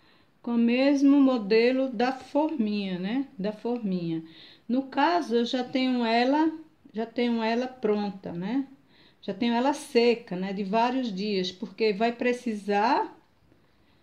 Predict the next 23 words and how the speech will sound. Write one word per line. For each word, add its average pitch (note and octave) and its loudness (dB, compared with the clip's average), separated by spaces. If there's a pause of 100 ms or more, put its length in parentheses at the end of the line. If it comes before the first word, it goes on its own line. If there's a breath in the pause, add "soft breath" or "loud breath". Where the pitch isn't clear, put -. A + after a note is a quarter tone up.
(160 soft breath)
que A3 -2
ela B3 4
fique A#3+ -6
vários A#3+ 0
dias G#3 -4
nessa A3+ -2
forma B3 0 (760 soft breath)
pra A#3+ -2
que B3 -2
ela C4 0
seque. - -4 (200)
Aqui G#3+ -8 (100)
fi-, G3 -8
fique A#3 -8
mais A3+ -2
sequinha, A#3 -6
né? G#3+ -6 (140)
Enxuta, - -6
né? G3 -6
A G3+ -6
ma-, F#3 -4
fica A3 -10
enxuta. F#3 -10